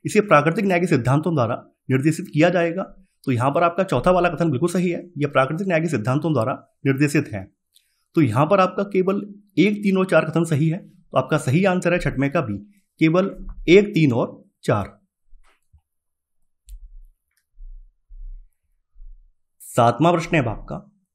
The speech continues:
निम्नलिखित में से कौन सा या कौन से ओजोन क्षयकारी पदार्थ हैं?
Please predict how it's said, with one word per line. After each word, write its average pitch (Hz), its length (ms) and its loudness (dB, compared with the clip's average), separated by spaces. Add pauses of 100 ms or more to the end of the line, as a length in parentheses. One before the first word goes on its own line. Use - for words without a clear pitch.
(160)
निम्नलिखित 190 500 4
में 117 140 0
से - 160 -10 (460)
कौन 180 240 4
सा 196 160 2
या 180 160 0
कौन 160 280 0
से 117 160 -4 (460)
ओजोन 156 380 4
क्षयकारी 143 460 2
पदार्थ 117 440 -2
हैं? 98 100 -6